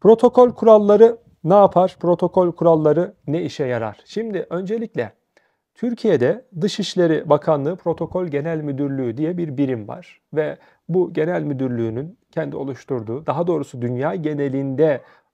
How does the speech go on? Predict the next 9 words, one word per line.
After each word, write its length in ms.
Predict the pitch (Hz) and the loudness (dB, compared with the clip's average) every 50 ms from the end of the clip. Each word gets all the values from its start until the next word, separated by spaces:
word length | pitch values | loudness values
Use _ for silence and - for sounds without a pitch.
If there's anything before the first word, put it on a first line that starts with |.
| _ - - | _ -18 -14
e, 380 | - 156 139 - - - - - - _ | -12 -10 -10 -10 -10 -12 -12 -14 -16 _
kabul 280 | - 139 131 156 185 | -4 -2 0 0 0
gören 380 | 180 143 143 131 123 120 110 110 | 0 -2 -2 -4 -4 -4 -6 -8
protokol 640 | - - 147 135 - 156 139 - 165 165 156 131 120 | -8 -8 -8 -6 -6 -6 -4 -2 0 -2 -2 -2 -6
kurallarını 640 | _ - 139 143 135 131 120 120 117 123 170 220 | _ -8 -6 -4 -4 -4 -4 -6 -8 -8 -10 -12
Türkiye'de 720 | 202 - 202 185 156 - - 151 135 117 120 113 107 - _ _ _ _ | -10 -10 -10 -10 -8 -6 -4 -4 -4 -2 -4 -4 -6 -8 _ _ _ _
kontrol 500 | - 156 147 139 135 - 143 147 135 - | -6 -4 -4 -4 -6 -6 -6 -4 -4 -6
eden, 380 | - 131 110 98 104 110 135 147 | -6 -10 -12 -10 -12 -14 -14 -12
Türkiye'de, 760 | - - 160 147 135 - 147 143 135 123 131 131 127 123 - | -8 -6 -6 -6 -6 -6 -6 -6 -4 -2 -2 -2 -2 -2 -4